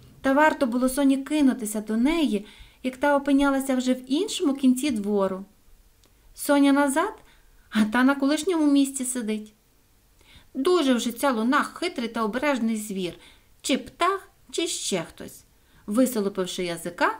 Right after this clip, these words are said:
думала Соня. Та одного дня, вийшовши у двір, Соня угледіла на тротуарі якийсь чорний люк. «Як же я одразу не здогадалася!»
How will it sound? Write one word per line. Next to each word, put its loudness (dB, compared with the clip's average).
думала -4
Соня. -14
Та -12
одного 2
дня, -2
вийшовши -4
у -8
двір, -2
Соня 2
угледіла 0
на 0
тротуарі -2
якийсь -4
чорний 0
люк. -2
«Як 0
же -2
я 0
одразу 0
не 2
здогадалася!» 0